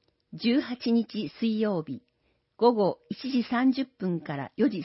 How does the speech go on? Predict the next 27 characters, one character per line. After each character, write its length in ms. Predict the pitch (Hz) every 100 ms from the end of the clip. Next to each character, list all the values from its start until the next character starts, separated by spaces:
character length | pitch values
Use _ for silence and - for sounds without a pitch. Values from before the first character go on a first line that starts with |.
| -
三 220 | 208 202
十 160 | 170 - _
分。 200 | 147 120 _ _ _ _ _ _ -
な 260 | 202 202
お、 80 | 185 - - - _ 175
十 260 | 208 262
三 300 | - 269 262
日 360 | 220 - 175 -
金 260 | - 262 294
曜 200 | 294 277
日 120 | 214
ま 140 | 175 185
で 120 | 147
に 200 | 135 -
電 260 | 196 220 220
話 160 | 208
予 120 | 202
約。 400 | 165 165 - - - _ _ _ _ _ _ _ _
各 400 | 254 254 175 - - -
相 220 | 220 208
談 280 | 202 180 - -
先 160 | 208 233
着 320 | 220 - 165
六 260 | 180 -
人。 200 | 180 120 - _ _ _ _ _ _ _ _ _ _ _ -
以 140 | 285
上、 360 | 247 214 143